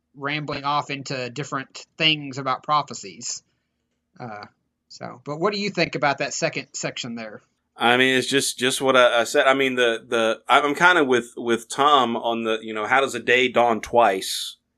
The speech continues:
Speaker 1: Yeah.
Speaker 2: You know, that, that, that part's a little, you know, a little fuzzy, but the, uh, you know, the rest of it, uh, to me seems pretty clear that, you know, this is, this is the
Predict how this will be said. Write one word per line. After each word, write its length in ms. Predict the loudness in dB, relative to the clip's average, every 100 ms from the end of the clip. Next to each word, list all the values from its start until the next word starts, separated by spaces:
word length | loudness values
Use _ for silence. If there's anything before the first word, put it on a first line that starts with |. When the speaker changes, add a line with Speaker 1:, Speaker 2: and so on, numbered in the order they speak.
| _ _
Speaker 1:
Yeah. 200 | -4 0
Speaker 2:
You 100 | 2
know, 400 | 4 4 2 4
that, 240 | 4 4
that, 300 | 6 4 6
that 240 | 4 4 4
part's 300 | 2 2 0
a 40 |
little, 500 | -4 0 0 -2 -6 _ _ _
you 140 | -6
know, 120 | -2 0
a 60 |
little 440 | 0 2 0 -2 -8 _ _ _ _ _ _ _
fuzzy, 560 | -4 2 4 4 -2 -2
but 420 | 2 2 0 _
the, 320 | -2 0 2
uh, 360 | 2 2 0 -4 _ _ _ _ _ _ _ _
you 100 | -6
know, 140 | -4
the 80 | 2
rest 280 | 4 4 4
of 180 | 4 2
it, 160 | -8 _ -8
uh, 340 | -6 -4 -6 -10 -20 -10
to 100 | -4
me 380 | 0 4 6 4
seems 320 | 0 -2 -4
pretty 240 | -4 -4 -4
clear 440 | 0 2 4 4
that, 240 | 2 0 -2
you 140 | -8 -8
know, 120 | -2
this 220 | -4 -2
is, 220 | -4 -4
this 180 | -6 -6
is 160 | -10 -4
the 280 | -4 -4